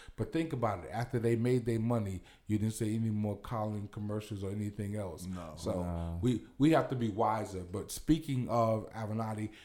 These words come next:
Speaker 1: I believe that he's really looking at some serious trouble. And with his, um, unindicted co-conspirator cooperating with the federal government,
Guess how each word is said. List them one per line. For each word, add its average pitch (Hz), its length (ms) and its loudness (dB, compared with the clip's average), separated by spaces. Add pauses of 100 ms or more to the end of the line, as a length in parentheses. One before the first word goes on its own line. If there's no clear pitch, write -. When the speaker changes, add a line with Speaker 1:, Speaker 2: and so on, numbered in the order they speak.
(200)
Speaker 1:
I 135 140 6
believe 120 400 6
that 101 120 -4
he's 104 200 -2
really 113 260 4
looking 107 320 2
at 98 140 -2
some 95 220 -4
serious 113 360 0
trouble. 104 460 0 (380)
And 113 420 -2 (260)
with 104 120 -2
his, 110 220 0 (260)
um, 95 480 -4 (1200)
unindicted 120 640 4
co-conspirator 127 720 0
cooperating 101 1000 -2 (280)
with 135 240 2
the 131 80 0
federal 110 360 -2
government, 98 480 -4